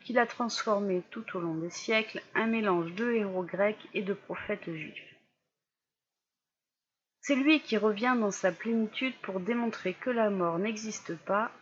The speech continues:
qu'elle n'est rien d'autre qu'une invention de l'homme, un produit du vide existentiel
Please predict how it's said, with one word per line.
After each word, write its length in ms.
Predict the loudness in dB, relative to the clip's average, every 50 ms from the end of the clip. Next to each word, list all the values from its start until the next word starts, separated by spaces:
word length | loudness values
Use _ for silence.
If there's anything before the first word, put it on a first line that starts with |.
| -8 -2
qu'elle 260 | 0 2 2 2 2
n'est 160 | 0 -2 -4
rien 380 | -4 -4 -2 0 2 2 0 0 -2 0
d'autre 300 | 0 0 0 0 -6 -14 -14 -12
qu'une 260 | -8 -4 -2 0 2 2
invention 500 | 2 2 0 0 -2 -2 -4 -4 -2 -2
de 160 | -2 -2 -2
l'homme, 320 | 0 0 0 0 0 -4 -8 -12 -20 _ _ _ _ _ 0
un 120 | 2 2 2
produit 540 | 2 -2 -2 -2 -2 -2 -2 -4 -6 -6 -6
du 140 | -4 -6
vide 300 | -6 -6 -6 -6 -4 -4
existentiel 1000 | -4 -4 -4 -4 -6 -6 -6 -6 -4 -6 -6 -4 -4 -4 0 2 2 2 2 -2